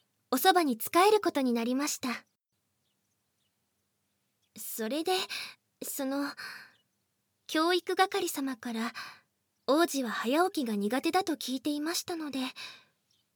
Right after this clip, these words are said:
このように朝のお声掛けをしたのですが、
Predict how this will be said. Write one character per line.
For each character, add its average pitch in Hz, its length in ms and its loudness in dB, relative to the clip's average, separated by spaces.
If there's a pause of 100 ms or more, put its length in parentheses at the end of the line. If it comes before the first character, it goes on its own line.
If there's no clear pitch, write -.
(420)
こ 254 140 2
の 285 140 4
よ 320 200 4
う 320 60 2
に 233 160 2
朝 330 240 0
の 262 180 0
お 196 40 -2
声 294 240 2
掛 311 200 0
け 330 140 0
を 339 80 -2
し - 100 -2
た 370 120 0
の 359 120 -4
で 302 140 -4
す 269 160 -6
が、 247 280 -4